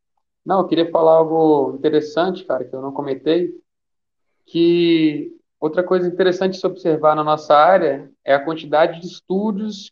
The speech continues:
que se abrem, que se fecham, porque a pe-, o profissional pensa que abrindo estúdio ele vai conseguir salvar a vida dele, vai ser o, né, a solução da vida dele, mas vai, a maioria das vezes a pessoa se sobrecarrega, que é uma pessoa no estúdio, tendo que dar conta de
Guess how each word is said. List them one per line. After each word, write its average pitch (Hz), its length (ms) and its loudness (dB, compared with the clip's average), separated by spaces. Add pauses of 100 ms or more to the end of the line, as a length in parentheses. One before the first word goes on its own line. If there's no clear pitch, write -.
(100)
que - 120 -14
se 160 220 -4
abrem, 175 420 4
que 165 60 -10
se 170 240 -18
fecham, 147 500 2
porque 156 400 -6
a 160 120 2
pe-, 156 200 -6
o 139 320 -4
profissional 147 880 0
pensa 170 380 0
que 165 240 -2
abrindo 165 320 2
estúdio 170 460 -2
ele 175 100 -4
vai 165 160 -2
conseguir 160 380 -8
salvar 156 320 0
a - 20 -10
vida 151 180 -6
dele, 160 440 0
vai 143 120 -2
ser 151 220 -6
o, 147 380 -2 (280)
né, 139 160 -2
a 135 460 2
solução 156 380 -2
da 180 80 2
vida 170 160 -2
dele, 170 240 -2
mas 185 420 -6 (320)
vai, 208 180 6
a 202 80 -6
maioria 214 240 2
das 196 200 2
vezes 190 240 0
a 190 60 -2
pessoa 185 380 -6
se 185 120 -14
sobrecarrega, 147 840 -2 (120)
que 147 80 -4
é 147 80 0
uma 175 160 -6
pessoa 160 360 -6
no 156 80 -4
estúdio, 180 640 -4 (400)
tendo 143 140 -8
que - 80 -16
dar 151 140 2
conta 160 260 -4
de 147 120 -10